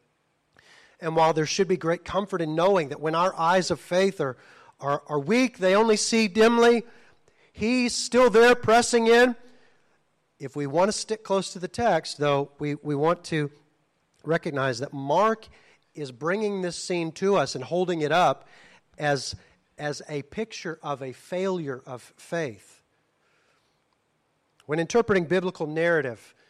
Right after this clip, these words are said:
you don't often get a hand-wrapped gift like verse fifty-two. This is, verse fifty-two is, is what we would call an authorial comment. It, it is not a detail of the story. Mark is commenting on the story so that we can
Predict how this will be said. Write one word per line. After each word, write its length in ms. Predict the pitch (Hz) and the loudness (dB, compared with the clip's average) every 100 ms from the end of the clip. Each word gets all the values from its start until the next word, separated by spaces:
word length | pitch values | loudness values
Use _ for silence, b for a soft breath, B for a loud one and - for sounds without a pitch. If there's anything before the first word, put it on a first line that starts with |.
| b | b
you 140 | - 165 | -12 -4
don't 160 | 220 | 0
often 340 | 202 196 196 160 | 2 2 0 -6
get 160 | 160 | -6
a 80 | 160 | -6
hand-wrapped 680 | 123 170 180 170 160 147 120 | -6 -4 -4 0 -2 -4 -4
gift 380 | 165 156 - 123 | 0 0 0 -6
like 220 | 131 131 | -6 -6
verse 320 | 127 147 143 | -4 -2 -2
fifty-two. 800 | - 156 - 135 - 139 127 101 - b b b b b b b | -2 -4 -4 -8 -8 -4 -4 -6 -14 b b b b b b b
This 160 | 151 156 | -6 -6
is, 140 | 165 185 | -8 -14
verse 260 | 147 214 - | -8 -8 -6
fifty-two 540 | 220 - 165 196 175 | -8 -8 -8 -4 -2
is, 180 | 151 - b b | -4 -8 b b
is 120 | 156 | -10
what 120 | 160 180 | -10 -6
we 100 | 170 | -6
would 140 | 160 | -6
call 260 | 180 180 165 | 0 0 0
an 80 | |
authorial 600 | 139 - 220 226 208 185 | -4 -6 -2 0 2 0
comment. 720 | - - 185 175 151 117 - - b b b - | -4 -8 -6 -4 -6 -10 -16 -20 b b b -8
It, 200 | 160 180 | -6 -4
it 140 | 165 | -4
is 160 | 160 170 | -4 -2
not 340 | 180 208 233 | 2 2 2
a 100 | 185 | -2
detail 420 | 190 202 - 180 | -2 -4 -2 0
of 100 | 160 | -2
the 60 | - | -6
story. 640 | - - 175 196 208 202 b b b | -12 -6 -2 0 -2 -6 b b b
Mark 280 | 170 196 180 | -4 -4 -6
is 120 | 147 | -14
commenting 720 | - 226 262 262 196 160 135 - | -12 -4 -2 0 -2 -4 -12 0
on 260 | 214 269 | 2 4
the 80 | 214 | 0
story 520 | - - 160 151 151 151 b b | -4 -6 -4 -4 -6 -10 b b
so 120 | - | -10
that 160 | 180 190 | -8 -6
we 120 | 226 | -6
can 240 | 226 190 | -6 -8